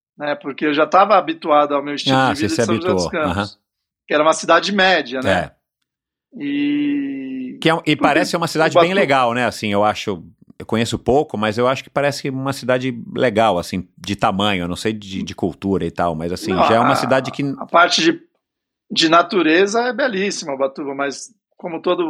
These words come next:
Speaker 1: cidade com baixa infraestrutura, é, é um,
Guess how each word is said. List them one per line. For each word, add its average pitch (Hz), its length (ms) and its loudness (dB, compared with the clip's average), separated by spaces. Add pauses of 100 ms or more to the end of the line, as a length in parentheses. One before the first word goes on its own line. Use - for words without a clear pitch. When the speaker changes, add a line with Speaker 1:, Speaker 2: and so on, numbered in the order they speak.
(560)
Speaker 1:
cidade 135 840 2 (360)
com 139 320 -10 (120)
baixa 160 460 4
infraestrutura, 165 800 -4
é, 302 1000 -6
é 175 60 -14
um, 190 460 -12